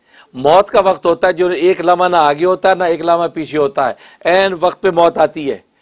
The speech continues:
नमाज छः, साढ़े छः है तो अब साढ़े छः ही जो है ज़रूरी नहीं है। हाँ, कोई भी उज़्र शरीफ पेश आ सकता है तो पाँच मिनट जो है ऊपर नीचे हो सकता है। लिहाजा आदमी जो है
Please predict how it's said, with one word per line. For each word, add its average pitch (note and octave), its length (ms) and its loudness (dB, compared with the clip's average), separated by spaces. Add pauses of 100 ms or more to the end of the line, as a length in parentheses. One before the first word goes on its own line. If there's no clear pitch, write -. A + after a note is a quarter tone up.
(300)
नमाज D#3+ 400 0
छः, E3+ 240 0
साढ़े F#3 340 0
छः G3+ 260 4
है G#3 120 6 (300)
तो - 60 -14
अब F3 140 -4
साढ़े F3+ 360 2
छः E3 200 -4
ही A3 240 4
जो F3 160 0
है F#3+ 80 4
ज़रूरी F3 380 0
नहीं G3+ 220 -2
है। D3+ 200 -4 (260)
हाँ, F3+ 180 0
कोई G3+ 300 2
भी G3 120 -8
उज़्र F#3 300 0
शरीफ F3 340 -4
पेश E3 240 -4
आ C#3+ 120 0
सकता C#3+ 280 -4
है F3+ 60 2
तो F3 80 -4
पाँच D#3 340 0
मिनट D#3+ 240 -6
जो D3+ 140 -2
है E3 160 -2 (240)
ऊपर E3+ 260 0
नीचे E3 240 -6
हो C#3+ 140 0
सकता C#3 340 -4
है। A2 100 -6 (280)
लिहाजा E3 260 2
आदमी D#3 380 0
जो D3+ 160 -2
है E3+ 160 0